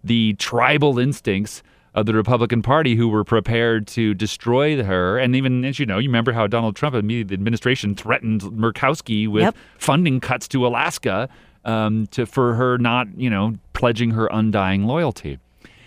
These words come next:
Speaker 1: And Steve Bannon is running around doing loyalty tests and trying to find just the right candidates who will be absolutely pro-Trump under all conditions. And if you ever see a Steve Bannon speech, if you're not in a good place for it, don't watch it. You have to be in a very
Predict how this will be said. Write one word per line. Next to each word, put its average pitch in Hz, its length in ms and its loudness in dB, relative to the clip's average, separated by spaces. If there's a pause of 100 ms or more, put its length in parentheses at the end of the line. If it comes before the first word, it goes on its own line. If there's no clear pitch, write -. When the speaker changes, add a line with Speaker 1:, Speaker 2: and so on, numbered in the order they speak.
(140)
Speaker 1:
And 143 140 2
Steve 233 240 2
Bannon 160 260 4
is 160 140 0
running 143 160 2
around 147 540 2
doing 135 260 2
loyalty 147 380 2
tests 123 420 -4
and 117 100 0
trying 120 200 0
to 127 40 -2
find 117 220 0
just 127 160 -2
the 151 60 -2
right 135 160 -2
candidates 113 440 -4
who 113 140 -2
will 107 80 0
be 104 240 0
absolutely 113 380 -2
pro-Trump 104 500 -2
under 92 180 0
all 95 220 0
conditions. 98 560 -4 (420)
And 170 80 2
if 165 60 0
you 202 80 4
ever 269 140 4
see 202 300 2
a 143 200 0
Steve 170 300 0
Bannon 123 480 2
speech, - 560 -2
if 127 160 -2
you're 151 80 4
not 190 140 4
in 160 60 0
a 143 40 2
good 135 180 2
place 117 220 2
for 98 160 4
it, 92 80 -2
don't 107 180 2
watch 85 240 -2
it. 78 40 -8
You 87 100 -8
have 104 140 0
to - 40 -18
be 101 80 -4
in 95 80 0
a - 20 -2
very 95 220 2